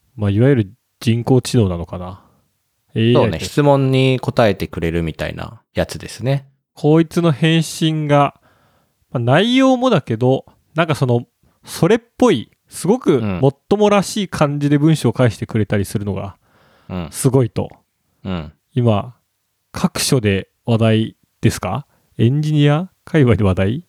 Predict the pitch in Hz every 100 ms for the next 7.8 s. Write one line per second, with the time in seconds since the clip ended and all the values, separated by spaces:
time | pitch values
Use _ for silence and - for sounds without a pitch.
0 | - 104 120 110 143 - 123 101 101 117
1 | 110 92 95 135 _ 131 110 95 101 117
2 | 117 117 110 92 90 147 147 110 92 117
3 | 123 135 131 131 123 123 101 87 80 -
4 | 127 120 123 117 - 110 113 104 95 85
5 | 82 80 78 - 85 85 98 113 87 -
6 | 85 - - - - 110 - _ _ 175
7 | 160 - - 127 175 110 98 117